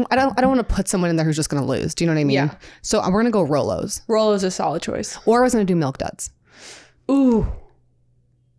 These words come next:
Speaker 2: Mm, yeah. Okay.
Speaker 1: Which
Speaker 2: I,
Speaker 1: one
Speaker 2: they're
Speaker 1: should I
Speaker 2: kind of
Speaker 1: do?
Speaker 2: giving the same thing. I would probably give Milk Duds, though. I think, like, if I'm at a gas station, I'm never grabbing Rolos.
Speaker 1: No, because, like, Rolos,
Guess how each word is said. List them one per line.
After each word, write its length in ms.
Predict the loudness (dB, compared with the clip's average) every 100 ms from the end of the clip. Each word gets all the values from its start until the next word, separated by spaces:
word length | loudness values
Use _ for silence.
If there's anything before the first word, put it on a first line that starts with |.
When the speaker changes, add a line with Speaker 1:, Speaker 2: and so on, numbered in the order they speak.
| _ _ -4
Speaker 2:
Mm, 440 | -2 0 0 -2 -4
yeah. 240 | -4 -4 -6 -12 -8
Okay. 280 | -4 -2 0
Speaker 1:
Which 100 | 2
Speaker 2:
I, 40 |
Speaker 1:
one 100 | 2
Speaker 2:
they're 100 | 2
Speaker 1:
should 60 | 2
I 20 |
Speaker 2:
kind 120 | 2
of 80 | 2
Speaker 1:
do? 40 | 0
Speaker 2:
giving 220 | 0 0
the 60 |
same 340 | 0 0 0 0
thing. 300 | 0 0 0
I 140 | 0
would 160 | 0 0
probably 420 | 2 2 2 0
give 260 | -2 -2 -2
Milk 220 | -2 -2
Duds, 300 | -2 -2 0
though. 220 | 0 -2 -8 _ _ _ -20 -20 -18 -8 -2
I 80 | 0
think, 200 | 2 2
like, 180 | 2
if 200 | 2 0
I'm 120 | 2 2
at 120 | 2
a 40 |
gas 280 | 2 0 0
station, 420 | -2 -2 0 0 0
I'm 120 | 0
never 180 | 0 0
grabbing 420 | 0 2 0 2
Rolos. 680 | 0 2 2 2 0 -2 0
Speaker 1:
No, 160 | 0
because, 220 | 2 2 2
like, 180 | 0 -6 -16 0
Rolos, 500 | 2 4 4 4 2